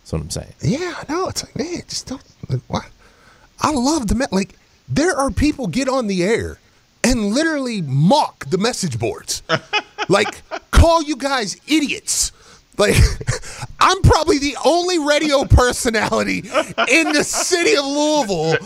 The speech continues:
Speaker 3: that respects
Speaker 2: that likes
Speaker 3: message
Speaker 2: message
Speaker 3: boards.
Speaker 2: boards.
Speaker 1: Why are they cannibalizing their own?
Speaker 2: I know. I'm like, you have one friend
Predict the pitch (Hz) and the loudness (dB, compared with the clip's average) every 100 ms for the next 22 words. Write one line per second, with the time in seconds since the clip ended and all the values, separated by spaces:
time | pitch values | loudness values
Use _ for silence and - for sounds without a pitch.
0 | 139 147 147 156 262 165 160 233 277 320 | 2 2 4 4 4 4 4 4 4 4
1 | 311 - 294 320 294 302 254 - 247 - | 0 -2 0 2 2 0 2 4 4 2
2 | - 220 - - 104 139 208 240 - 220 | 0 -2 -2 -6 -2 2 2 0 0 0
3 | 214 208 196 196 196 190 185 160 185 - | 2 2 2 2 2 0 0 2 2 2
4 | - - 285 320 302 247 277 277 269 - | 0 2 2 4 2 0 -2 -2 -2 -4
5 | _ _ _ 147 269 403 285 262 196 208 | _ _ _ 2 4 4 0 -2 -4 0
6 | 285 311 339 220 - 277 277 220 170 | 2 2 0 -4 0 2 2 0 -4